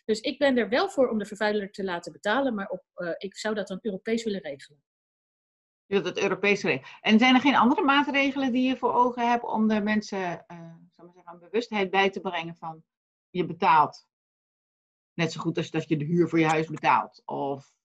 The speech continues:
Speaker 2: de grond aankoopt waar je je bedrijf op zet.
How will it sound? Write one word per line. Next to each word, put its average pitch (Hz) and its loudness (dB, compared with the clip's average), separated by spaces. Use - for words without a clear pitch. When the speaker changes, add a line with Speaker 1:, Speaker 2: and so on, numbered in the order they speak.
Speaker 2:
de - -6
grond 190 2
aankoopt 160 2
waar 147 2
je 160 0
je 156 0
bedrijf 160 0
op 151 -2
zet. - -4